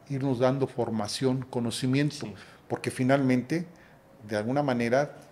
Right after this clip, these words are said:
Speaker 1: sabías sobre cuestión religiosa, si tocaban religiosas, obreras, ¿verdad? Eh,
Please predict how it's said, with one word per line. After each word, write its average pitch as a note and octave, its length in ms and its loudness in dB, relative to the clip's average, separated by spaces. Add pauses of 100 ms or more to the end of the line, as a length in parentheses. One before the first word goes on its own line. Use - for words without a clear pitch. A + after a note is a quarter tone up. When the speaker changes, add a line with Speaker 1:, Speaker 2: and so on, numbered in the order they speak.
Speaker 1:
sabías A2+ 680 2 (240)
sobre A2 460 -2
cuestión A#2 380 -4
religiosa, A2 600 -2 (520)
si A2+ 100 -6
tocaban A#2 400 -2
religiosas, A2 580 -4 (760)
obreras, C3+ 920 8 (240)
¿verdad? A2 380 0 (800)
Eh, A#2 340 -2